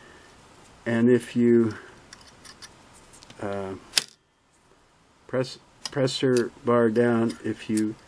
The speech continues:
push that pin in all the way, you'll see about an eighth of an inch of that pin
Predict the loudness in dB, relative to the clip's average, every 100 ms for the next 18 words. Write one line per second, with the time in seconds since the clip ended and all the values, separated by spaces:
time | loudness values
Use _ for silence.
0 | -20 -20 -14 -14 -14 -12 -12 -12 _ -20
1 | -20 _ -20 0 2 2 2 4 4 2
2 | -4 -20 -20 -2 4 4 4 4 4 6
3 | 6 6 6 6 4 0 2 4 6 4
4 | 2 2 2 4 2 4 0 2 2 4
5 | 6 4 0 0 0 -2 -6 0 2 4
6 | 2